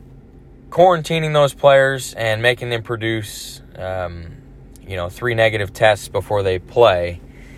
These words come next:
Now, I, you know, and I've mentioned this previously, I, I wanna know, and we'll never really truly be able to know,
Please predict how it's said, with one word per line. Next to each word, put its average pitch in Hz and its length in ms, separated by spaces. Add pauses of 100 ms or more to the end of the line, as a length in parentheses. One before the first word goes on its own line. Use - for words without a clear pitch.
(420)
Now, 117 320
I, 123 380
you 120 200
know, 104 140
and 117 140
I've 180 160
mentioned 175 400
this 120 160
previously, 107 600
I, 131 300
I - 20
wanna 180 320
know, 135 480
and 123 200
we'll 135 120
never 139 320
really 117 300
truly 123 340
be 104 180
able 110 260
to 95 80
know, 92 460